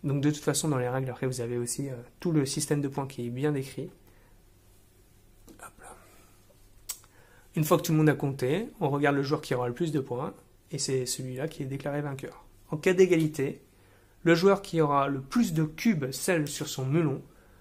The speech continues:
sera désigné vainqueur. Et s'il y a toujours égalité, eh ben, refaites une partie. Merci à tous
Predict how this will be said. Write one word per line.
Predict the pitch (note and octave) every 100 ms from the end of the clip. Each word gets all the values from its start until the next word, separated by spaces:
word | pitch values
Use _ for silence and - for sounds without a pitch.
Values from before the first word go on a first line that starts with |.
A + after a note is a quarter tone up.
| -
sera | - C3+ C3+
désigné | C#3+ D3 C#3+
vainqueur. | C3 A#2+ - - - - -
Et |
s'il | B2+ -
y | A#2
a |
toujours | - C#3+ C3+
égalité, | B2+ A#2+ - - - - - -
eh |
ben, | C3
refaites | A#2 - C3+
une | C#3+
partie. | D3 D3 F#3 - - - - - - - _ - - - _ - - - - -
Merci | D3+ D#3 - F3
à |
tous | E3 G#3 D4+ - -